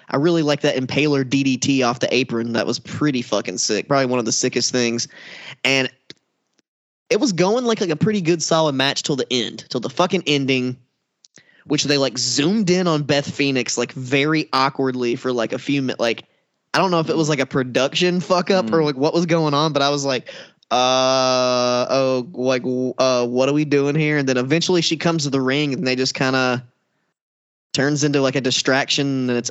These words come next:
Speaker 1: over with a spear. So it's like, it was leading that could have been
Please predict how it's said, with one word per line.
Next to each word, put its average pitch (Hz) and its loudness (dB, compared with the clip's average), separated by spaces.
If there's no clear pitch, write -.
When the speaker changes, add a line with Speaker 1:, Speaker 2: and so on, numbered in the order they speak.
Speaker 1:
over 139 2
with 123 -2
a 123 0
spear. 139 2
So 123 0
it's 120 -4
like, 120 0
it 165 0
was 165 2
leading 220 0
that 202 0
could 208 2
have 180 0
been 175 -2